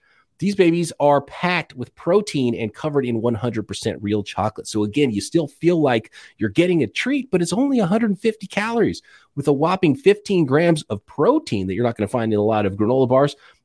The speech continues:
and only four grams of sugar. And a lot, some granola bars are just packed with sugar too. So you, you know, you're grabbing it to go and you think you're doing something good for yourself in the morning. Maybe you're on your way to work and you're really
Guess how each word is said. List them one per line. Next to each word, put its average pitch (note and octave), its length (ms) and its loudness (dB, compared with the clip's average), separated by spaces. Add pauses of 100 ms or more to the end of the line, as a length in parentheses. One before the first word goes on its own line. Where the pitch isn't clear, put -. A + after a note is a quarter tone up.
and C4+ 140 -2
only D#4 140 2
four D#4+ 260 2
grams D#4+ 320 0
of C#4 60 -4
sugar. E4+ 420 2
And G3 200 4
a D#3 40 -2
lot, G#3 240 0
some D#4+ 200 2
granola F#3+ 280 4
bars A#2+ 260 2
are A#2 120 -2
just G#2+ 300 -12
packed F#2+ 360 -6
with A2 180 -12
sugar G3 580 -4
too. A#3+ 280 -4
So A2+ 300 -2 (320)
you, C#3+ 160 2
you D3+ 120 2
know, D3 80 6
you're C#3+ 160 0
grabbing F3+ 360 2
it E3 100 -4
to A#2+ 60 -2
go C#3+ 200 2
and F3 100 2
you C3 40 2
think E3 180 2
you're C3 100 2
doing D3 200 4
something C#3 280 0
good D3+ 180 2
for C3+ 60 2
yourself C#3+ 360 2
in B2 80 2
the G#2 80 4
morning. D#3 340 4
Maybe D3+ 200 2
you're D3 80 2
on D3+ 80 2
your C3+ 80 2
way D3+ 100 4
to C3 80 0
work C3 260 0
and D3 80 -2
you're C#3+ 100 -2
really F3+ 300 2